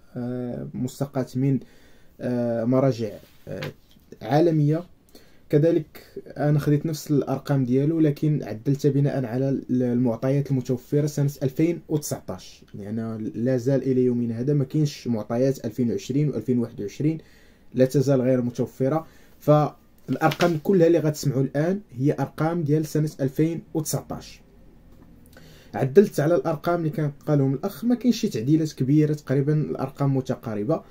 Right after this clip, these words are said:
لكن، آه، المصدر موثوق، المصدر هو الأمم المتحدة. المغرب سيسيطر عن، على العالم. نعم. هذا اللي كتشوفوا الآن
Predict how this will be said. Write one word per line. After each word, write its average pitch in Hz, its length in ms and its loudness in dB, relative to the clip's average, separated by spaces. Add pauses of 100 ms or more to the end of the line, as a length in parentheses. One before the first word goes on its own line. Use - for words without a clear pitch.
(380)
لكن، 170 460 2 (600)
آه، 147 520 2
المصدر 147 640 2
موثوق، 139 540 0
المصدر 131 520 0 (200)
هو 135 380 0 (120)
الأمم 139 500 2 (240)
المتحدة. 135 640 2 (3750)
المغرب 196 340 8
سيسيطر 151 480 4
عن، 120 220 -4 (140)
على 113 200 -4
العالم. 98 340 -12 (1600)
نعم. 131 200 -4 (1900)
هذا 175 240 8
اللي 214 100 8
كتشوفوا 185 760 4
الآن 156 540 0